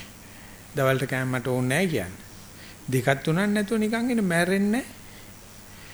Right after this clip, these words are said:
මේක ප්‍රශ්නේ තියෙන්නේ මැරෙන්නේ නැති එක නෙවෙයි තියෙන්නේ. අල්ල-, අල්ලපු ගෙදර ළඟ ඉන්න කට්ටිය මැරෙන්න හදන එක. ඒ නිසා ඒගොල්ලන්ට මතක් කරලා තියන්න ඕනේ මට මෙහෙම වුණොත් මං නැගිටින්නේ නැහැ. ඒක විරුද්ධ පෑමක් නෙවෙයි. මට අනුකම්පා කරන්නයි. ඒකල දෙ-, දෙ-,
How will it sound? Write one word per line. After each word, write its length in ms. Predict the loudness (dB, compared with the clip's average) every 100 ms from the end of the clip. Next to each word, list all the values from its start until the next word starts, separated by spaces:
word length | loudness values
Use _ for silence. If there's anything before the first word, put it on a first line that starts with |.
| -6
මේක 140 | 0 2
ප්‍රශ්නේ 320 | 2 4 6 6
තියෙන්නේ 220 | 6 4
මැරෙන්නේ 420 | 4 4 6 4
නැති 100 | 4
එක 140 | 4
නෙවෙයි 200 | 4 4
තියෙන්නේ. 240 | 4 4 4
අල්ල-, 260 | 4 2
අල්ලපු 360 | 4 4 2 2
ගෙදර 160 | 2 2
ළඟ 240 | 2 4
ඉන්න 220 | 4 6
කට්ටිය 260 | 4 4 2
මැරෙන්න 260 | 2 2
හදන 260 | -2 -4 -6
එක. 140 | -10 -14 -16 -18 -18 -16 -16 -14 -4
ඒ 120 | 0
නිසා 200 | 2 4
ඒගොල්ලන්ට 300 | 4 4 4
මතක් 300 | 2 2 0
කරලා 220 | 0 -2
තියන්න 260 | 0 0 0
ඕනේ 180 | 0 2
මට 200 | 0 0
මෙහෙම 200 | 0 0
වුණොත් 360 | 2 0 0
මං 160 | -2 -2
නැගිටින්නේ 580 | 0 -2 -2 0 0 0
නැහැ. 120 | -2 -8 -16 -6
ඒක 140 | 0 4 6
විරුද්ධ 380 | 6 6 6 6
පෑමක් 420 | 6 6 2 2
නෙවෙයි. 420 | 2 4 2 2 -2 -8 -14 -6
මට 280 | -2 0 2
අනුකම්පා 460 | 0 0 0 -2 -4
කරන්නයි. 420 | -4 -8 -10 -14 -14 -16 -18 -18 -18 -18 -16 -16 -6
ඒකල 280 | 0 0 0 0
දෙ-, 280 | 2 0
දෙ-, 240 | 0 -2